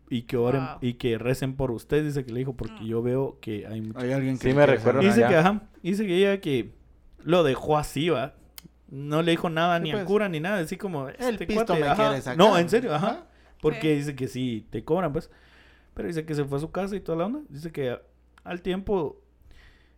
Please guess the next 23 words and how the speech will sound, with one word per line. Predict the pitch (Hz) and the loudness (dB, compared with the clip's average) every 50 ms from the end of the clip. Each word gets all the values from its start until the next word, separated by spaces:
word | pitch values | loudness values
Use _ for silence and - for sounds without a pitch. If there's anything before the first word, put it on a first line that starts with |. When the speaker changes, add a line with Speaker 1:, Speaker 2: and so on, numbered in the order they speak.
| _ _ _ _ _ | _ _ _ _ _
Speaker 1:
eh, | 131 131 127 127 | -2 -2 -2 -2
su | 127 - | -2 -4
esposo | 135 - - 135 139 143 156 | -6 -6 -4 -6 -4 -2 -2
iba | 165 165 165 | 0 2 2
a | 156 | 2
ir | 151 147 | 2 2
a | 147 | 0
visitar | 147 147 135 139 123 - 127 131 127 | 0 -2 -4 -6 -8 -6 -6 -4 -4
a | 135 | -4
otros | 135 - 156 165 - | -4 -6 -8 -8 -8
familiares | 180 175 185 190 180 147 139 151 202 214 - - - - - - - - | -8 -8 -8 -6 -4 -2 0 0 -2 -2 -4 -10 -18 -20 -20 -20 -16 -14
y | 107 104 | -14 -12
se | - 101 | -12 -10
iba | 107 113 | -8 -6
a | 113 | -6
ir | 113 | -4
en | 120 139 | -4 -4
moto. | 175 220 226 226 - - _ _ _ _ _ _ _ _ _ _ _ _ _ _ _ _ - - | -4 -6 -6 -8 -12 -20 _ _ _ _ _ _ _ _ _ _ _ _ _ _ _ _ -18 -12
Dice | 147 117 113 - 120 - | -10 -10 -8 -8 -12 -12
que | - 120 113 | -10 -8 -6
ella | 107 107 107 | -6 -4 -4
le | 110 110 101 | -4 -4 -4
dijo, | 101 101 98 - - 113 104 101 95 95 - - - - | -6 -8 -10 -12 -10 -10 -10 -10 -10 -12 -16 -20 -20 -20